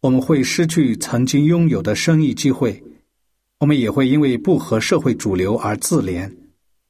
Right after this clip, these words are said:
然而，有更多的人失去更多的物质财富或者一些表面的东西，这些反而使信徒坚定地致力于把所留下来的用于侍奉基督，不是那些已失去的。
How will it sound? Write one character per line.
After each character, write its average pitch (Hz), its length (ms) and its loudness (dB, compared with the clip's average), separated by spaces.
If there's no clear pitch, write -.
然 101 220 -2
而， 87 460 -2
有 110 140 2
更 139 280 2
多 143 120 2
的 131 120 2
人 104 280 0
失 170 220 -2
去 165 160 0
更 160 260 2
多 135 140 0
的 123 60 2
物 156 200 2
质 - 140 -2
财 101 320 -4
富 113 260 -4
或 165 120 2
者 123 100 -2
一 117 100 0
些 135 200 0
表 92 260 0
面 123 160 2
的 101 80 -2
东 131 220 2
西， - 240 -10
这 156 160 2
些 165 160 2
反 151 240 0
而 98 380 -4
使 - 240 -4
信 160 280 0
徒 117 180 -2
坚 170 340 2
定 156 200 2
地 92 240 -6
致 190 160 2
力 139 120 2
于 101 320 -2
把 - 140 0
所 123 180 0
留 101 220 2
下 143 260 0
来 92 200 -4
的 92 200 -4
用 170 160 2
于 104 220 -2
侍 151 220 0
奉 104 220 -4
基 107 180 -2
督， 101 240 -2
不 120 160 0
是 143 220 0
那 147 100 2
些 127 300 0
已 101 160 -4
失 143 240 -2
去 127 260 -2
的。 85 180 -10